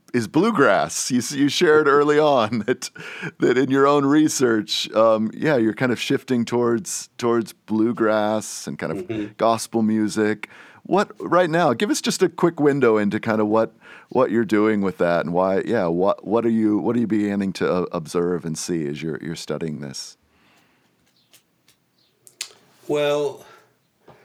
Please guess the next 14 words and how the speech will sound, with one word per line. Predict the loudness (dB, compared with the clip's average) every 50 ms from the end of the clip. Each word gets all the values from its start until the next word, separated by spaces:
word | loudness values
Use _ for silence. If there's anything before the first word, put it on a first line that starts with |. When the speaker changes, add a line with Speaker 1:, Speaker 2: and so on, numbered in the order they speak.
| _ _ _ -4
Speaker 2:
one | -2 -2 -2 -2
of | -2 -6
the | -6 -6
th-, | -4 -4
interesting | -4 -4 -6 -6 -4 -4 -4 -4
things | -2 -4 -4 -4 -6 -6
about | -6 -6 -6 -6 -8 -8
bluegrass | -8 -8 -6 -6 -6 -6 -6 -10 -12 -12
music | -10 -10 -10 -8 -10 -10 -10 -12 _ -10
is | -8 -6 -6 -6 -8 -10 -12
that | -10 -8 -8 -6 -8 -10 -12 _ _ _ _ _ _ _ _ _ _
gospel | -6 -4 -4 -4 -6 -6 -8
songs | -6 -6 -6 -6 -6 -8 -10 -8 -8
have | -8 -10 -10